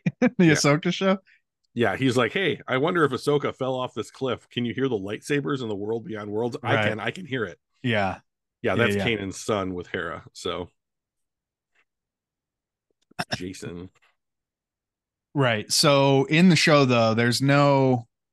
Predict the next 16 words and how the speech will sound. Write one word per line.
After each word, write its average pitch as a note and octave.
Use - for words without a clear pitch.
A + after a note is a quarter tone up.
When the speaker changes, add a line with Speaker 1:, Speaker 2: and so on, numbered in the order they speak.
Speaker 1:
um, G#2
no F3
indication B2
up A#2+
until A2+
Ahsoka G2+
that G2+
Sabine G#2
can G2+
touch -
the G#2
Force. -
Speaker 2:
Correct. -
Speaker 1:
Okay. -
So -
now A#2+